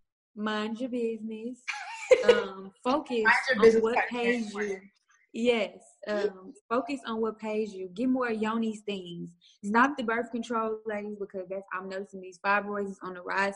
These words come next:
Speaker 1: Stop birth control. Um, you know, stop engaging with men who are wasting your time. I get a lot of messages from a lot of women who want my opinion on certain relationships, and it's just like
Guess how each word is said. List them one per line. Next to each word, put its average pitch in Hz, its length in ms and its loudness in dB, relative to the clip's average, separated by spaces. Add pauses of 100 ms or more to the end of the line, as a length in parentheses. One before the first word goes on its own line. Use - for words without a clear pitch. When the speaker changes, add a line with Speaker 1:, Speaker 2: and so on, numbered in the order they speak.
Speaker 1:
Stop 185 220 -2
birth 190 240 -2
control. 196 420 -6 (600)
Um, 180 640 -6 (880)
you 269 120 2
know, 262 240 0
stop 247 380 0 (320)
engaging 214 540 0
with 233 120 -4
men 220 380 -4
who 233 120 -4
are 208 140 -4
wasting 208 320 -6
your 214 120 -2
time. 190 520 -8
I 208 120 -2
get 202 200 -2
a 185 40 -12
lot 190 180 -4
of 202 80 -4
messages 214 360 -4
from 208 120 -8
a 196 60 -6
lot 196 180 -4
of 196 80 -6
women 196 400 -6 (460)
who 214 420 -2 (240)
want 202 300 -4 (100)
my 202 160 0 (160)
opinion 220 360 -4 (120)
on 185 300 -4
certain 202 240 -4
relationships, 202 720 -4
and 196 100 -8
it's 196 140 -6
just 190 200 -6
like 180 220 -12